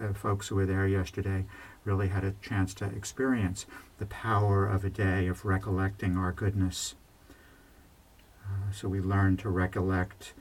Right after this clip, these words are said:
our goodness, and the Buddha gives very specific, you know, one of the things we talked about yesterday was the specificity of the Buddha's instructions, how to do this.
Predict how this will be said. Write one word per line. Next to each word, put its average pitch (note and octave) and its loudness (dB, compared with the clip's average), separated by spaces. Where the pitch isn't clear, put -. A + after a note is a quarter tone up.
our F#2 0
goodness, G2 2
and G2+ -2
the F#2+ 2
Buddha F#2+ 2
gives - -4
very C#3 2
specific, - -6
you A2+ -8
know, G#2+ -2
one A2 0
of G2+ 0
the G#2 0
things G2+ -2
we G2 -2
talked - -6
about F#2+ 0
yesterday F#2+ 0
was G2 -2
the G2+ -8
specificity G#2 0
of F#2 -2
the G#2 -4
Buddha's G2 0
instructions, G2 -2
how A#2+ -2
to A2 4
do G#2+ 0
this. - -6